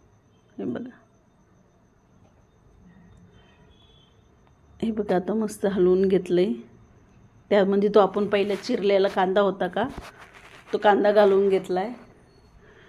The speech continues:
तुमच्याकडे फूड कलर असला ना, तोही घाला, माझ्याकडे नव्हता म्हणून मी नाही घातलाय.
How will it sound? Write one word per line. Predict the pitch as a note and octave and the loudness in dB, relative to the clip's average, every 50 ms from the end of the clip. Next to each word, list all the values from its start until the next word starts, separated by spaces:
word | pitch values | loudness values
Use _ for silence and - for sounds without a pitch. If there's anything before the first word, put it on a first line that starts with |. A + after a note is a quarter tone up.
| - _ _ - _ | -20 _ _ -8 _
तुमच्याकडे | G#3+ G#3+ G#3 A3+ G#3 G#3 A3 | 0 2 4 4 4 4 4
फूड | A3 - - G#3+ G#3 G#3 | 2 2 2 0 0 2
कलर | - - A3 G#3+ G#3+ G#3+ G#3 | 4 6 6 8 8 8 6
असला | G3+ G#3 G#3 - A3+ G#3 G3+ | 4 2 0 2 2 2 4
ना, | G#3 G#3 A#3 D4 D4 - - - - - _ _ _ _ _ _ _ - - - _ - - _ | 4 2 0 0 -4 -6 -18 -20 -20 -20 _ _ _ _ _ _ _ -20 -20 -20 _ -20 -4 _
तोही | - G#3+ G#3+ B3 B3 | 8 8 8 8 8
घाला, | A3+ C4 G#3 F#3 F#3 F#3+ A3 B3 A#3+ A#3+ | 6 6 6 6 4 2 0 0 -4 -2
माझ्याकडे | - G#3+ G3+ F#3+ F#3+ G3+ F#3+ G3 G3+ F#3+ G3+ | 0 2 2 4 4 2 2 2 0 2 2
नव्हता | G3+ F#3+ F#3 F3+ F3+ - F#3 G#3+ B3 A#3+ - - _ | 2 2 0 0 -2 -2 -2 -2 -2 -6 -12 -14 _
म्हणून | - F3 F#3 G3 G3+ | -6 -4 -2 -2 0
मी | G3+ G3+ | 0 0
नाही | G3+ G3+ F#3+ G3 G3+ | 2 2 2 2 2
घातलाय. | A#3 A3 G#3 G#3 G3+ F3+ F3+ F#3 G#3 | 2 0 0 0 -2 -2 -2 -2 -4